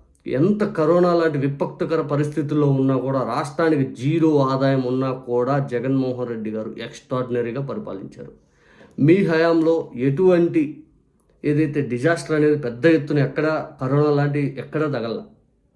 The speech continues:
కానీ మీ హయాంలో ఎందుకు ఈ పరిస్థితి? ఇప్పుడు పథకాలు అమలు చేయడానికి మీరు నిజంగా చెప్పాలి అనుకుంటే ఒకటి వాస్తవంగా చెప్పండి,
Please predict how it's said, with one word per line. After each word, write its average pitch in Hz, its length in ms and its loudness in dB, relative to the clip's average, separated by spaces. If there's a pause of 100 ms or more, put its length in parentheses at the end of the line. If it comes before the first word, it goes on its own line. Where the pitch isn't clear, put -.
(440)
కానీ 208 240 6
మీ 190 260 6
హయాంలో 175 760 0 (100)
ఎందుకు 196 500 2
ఈ 196 80 0
పరిస్థితి? 139 560 -4 (180)
ఇప్పుడు 147 180 -6
పథకాలు 180 460 0
అమలు 175 260 2
చేయడానికి 143 420 0
మీరు 139 300 2
నిజంగా 143 420 2
చెప్పాలి 160 460 -2
అనుకుంటే 139 640 -4 (1120)
ఒకటి 147 200 -2
వాస్తవంగా 143 460 2
చెప్పండి, 120 500 -4